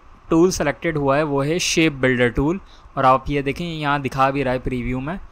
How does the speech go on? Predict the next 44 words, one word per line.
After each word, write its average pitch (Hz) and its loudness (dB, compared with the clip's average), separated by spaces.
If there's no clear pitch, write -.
तो 160 -4
basically 156 -8
ये 196 -6
किस - -10
तरीके 170 -4
से 185 -8
काम 165 0
करता 151 -6
है, 170 -4
ये 165 -2
मर्ज 139 0
भी 170 0
कर 165 -2
सकता 151 -6
है 170 -2
एक 139 -6
ही 160 -4
टूल, 147 -4
ये 139 -6
सब्ट्रैक्ट 143 -4
भी 151 -8
कर 143 -4
सकता 139 -8
है, 131 -4
ये 127 -4
डिवाइड, 123 -2
यूनाइट, 123 -6
एग्जैक्ट, 127 -8
मतलब 143 -8
जो 151 -4
भी 165 -8
ये 165 -6
सारे 143 -4
पाथफाइंडर 139 -6
के 143 -10
ऑपरेशंस 135 -10
थे, 143 -8
ये - -14
सब 147 -4
के 175 -4
सब 156 0
आपको 143 2
करके 143 -4
देगा 131 -4